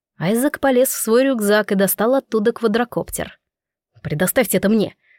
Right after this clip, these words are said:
Давно хотел проверить автоматическую программу». Парень принялся настраивать аппарат, попутно раскрывая детали плана.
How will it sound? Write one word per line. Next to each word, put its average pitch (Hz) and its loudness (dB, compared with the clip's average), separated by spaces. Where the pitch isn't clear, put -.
Давно 208 0
хотел 233 0
проверить 226 2
автоматическую 214 -2
программу». 202 0
Парень 277 2
принялся 269 2
настраивать 254 2
аппарат, 220 0
попутно 226 -2
раскрывая 226 0
детали 226 0
плана. 180 -4